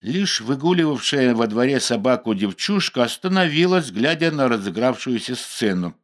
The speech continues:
«Ты можешь катиться на все четыре стороны, а ты», палец сетчатого ткнул Светлану в грудь, «поедешь с нами, Серега ждет».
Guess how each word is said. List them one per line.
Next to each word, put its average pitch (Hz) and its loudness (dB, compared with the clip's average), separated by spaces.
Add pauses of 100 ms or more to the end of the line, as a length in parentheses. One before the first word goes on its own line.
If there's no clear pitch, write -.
«Ты 185 2 (320)
можешь 139 2
катиться 131 -2
на 107 2
все 170 0
четыре 147 2
стороны, 101 0 (420)
а 117 2
ты», 196 0 (1000)
палец 120 -2
сетчатого 113 -4
ткнул 113 -4
Светлану 104 -2
в 95 -6
грудь, 90 -6 (560)
«поедешь 131 0
с - -6
нами, 107 2 (300)
Серега 123 2
ждет». 104 0